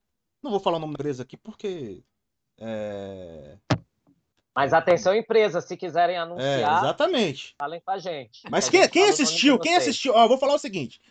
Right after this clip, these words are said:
Speaker 1: vou dar um spoiler. Quem assiste as lives do Mauro César sabe que é do, que é, que é o patrocinador que patrocina eles. O pacote completo com ingresso categoria três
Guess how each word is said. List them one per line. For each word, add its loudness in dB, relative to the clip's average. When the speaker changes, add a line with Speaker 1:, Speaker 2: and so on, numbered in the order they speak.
Speaker 1:
vou 4
dar 2
um -4
spoiler. -8
Quem 0
assiste -2
as 0
lives 0
do -8
Mauro -2
César -4
sabe -10
que -14
é -12
do, -12
que -12
é, -4
que -14
é -6
o -8
patrocinador -10
que -20
patrocina -16
eles. -14
O -20
pacote -2
completo 2
com -6
ingresso -2
categoria -2
três -4